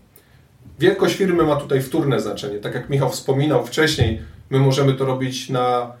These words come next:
różnym etapie. Ważne, żebyśmy zaczęli próbować, ważne, żebyśmy przekuwali nasze działania w nawyki, które pomagają nam budować tą wiarygodność,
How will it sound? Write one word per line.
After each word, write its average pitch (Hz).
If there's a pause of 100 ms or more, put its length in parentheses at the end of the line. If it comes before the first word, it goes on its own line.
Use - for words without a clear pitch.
(200)
różnym 135
etapie. 165 (260)
Ważne, 139
żebyśmy 135
zaczęli 131
próbować, 131
ważne, 127
żebyśmy 131
przekuwali 135
nasze 117 (260)
działania 131
w -
nawyki, 123
które 120
pomagają 123
nam 117
budować 131
tą 120
wiarygodność, 120